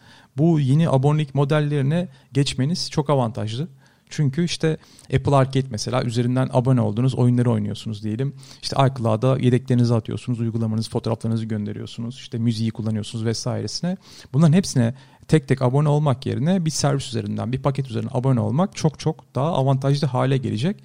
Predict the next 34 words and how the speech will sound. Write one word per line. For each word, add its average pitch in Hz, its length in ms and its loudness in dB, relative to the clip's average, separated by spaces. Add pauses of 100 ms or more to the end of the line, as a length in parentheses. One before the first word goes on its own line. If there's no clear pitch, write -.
(140)
Üç - 120 0
tane 190 180 6
paket 170 280 0
oluşturmuşlar. 143 640 -2
Bir 156 40 0
tanesi 131 300 2
individual, 127 520 2 (500)
e, - 60 -10 (400)
bir 175 80 2
tanesi 127 360 4
işte - 180 -4
aileler 131 280 4
için 117 220 -4
bir 113 40 -2
family 131 340 0
paketi 180 480 -6 (220)
ve 170 40 0
bir 160 100 -4
tanesi 131 280 0
de - 40 2
Premier 143 460 2
diye 104 100 -2
bir 101 60 -4
paket. 180 360 -4
Bu 135 140 -2
Premier 147 400 2
paketini 143 380 -2
alırsanız 127 560 -2
da 190 100 0
içerisinde 143 420 0
Fitness - 400 -4
Plus 135 240 0
da 107 80 -2
geliyor. 110 380 -4